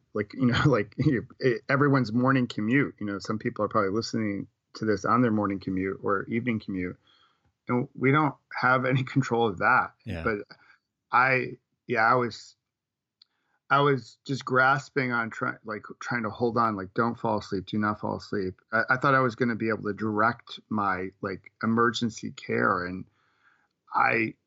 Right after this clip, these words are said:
Speaker 1: I was doing the white knuckle thing.
Speaker 2: Yeah.
Speaker 1: And, you know, now looking back, be like, "God, I, you were white knuckling your whole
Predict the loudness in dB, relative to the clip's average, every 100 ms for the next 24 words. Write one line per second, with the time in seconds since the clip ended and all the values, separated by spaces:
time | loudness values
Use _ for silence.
0 | _ _ _ _ 2 4 4 0 2 4
1 | 4 2 2 0 2 2 2 -2 -6 -10
2 | -10 -12 -10 -4 -2 -2 -4 -4 2 4
3 | 6 2 4 4 4 0 -2 -6 0 4
4 | 4 0 -16 -14 -14 -16 -10 -8 -8 -8
5 | -10 -4 -2 0 0 0 0 0 -4 -4
6 | -4 -4 -4 -8 -8 -2 2 2 0